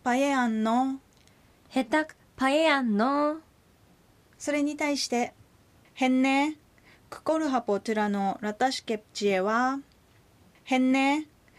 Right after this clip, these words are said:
Speaker 1: クコルハポトゥラのラタシケプチエは、ダメよ、私はお母さんと一緒に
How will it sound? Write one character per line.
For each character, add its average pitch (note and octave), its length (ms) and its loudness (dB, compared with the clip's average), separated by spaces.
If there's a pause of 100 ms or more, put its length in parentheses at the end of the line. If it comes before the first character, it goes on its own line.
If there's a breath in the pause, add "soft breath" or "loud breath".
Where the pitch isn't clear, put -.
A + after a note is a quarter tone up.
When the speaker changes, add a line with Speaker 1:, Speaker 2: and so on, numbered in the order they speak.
(220 soft breath)
Speaker 1:
ク - 100 -18
コ D#4+ 160 0
ル D#4 100 0
ハ B3+ 140 0
ポ G3+ 180 0
ト A3+ 120 -6
ゥ G#3+ 40 0
ラ G#3 140 0
の G3 320 -2
ラ G#3 140 -4
タ B3+ 160 0
シ - 120 -8
ケ A3 140 -4
プ - 160 -12
チ G3+ 140 -2
エ G3 120 2
は、 B3 400 0 (1300)
ダ A#3 140 0
メ C4 140 2
よ、 A3+ 260 -2 (280 soft breath)
私 C4 420 -2
は C4+ 180 0
お B3 100 -4
母 C#4+ 260 -2
さ C#4 160 -2
ん A#3 100 0
と F#3+ 160 -2
一 F#3+ 80 -2
緒 G#3 240 -2
に G#3 280 0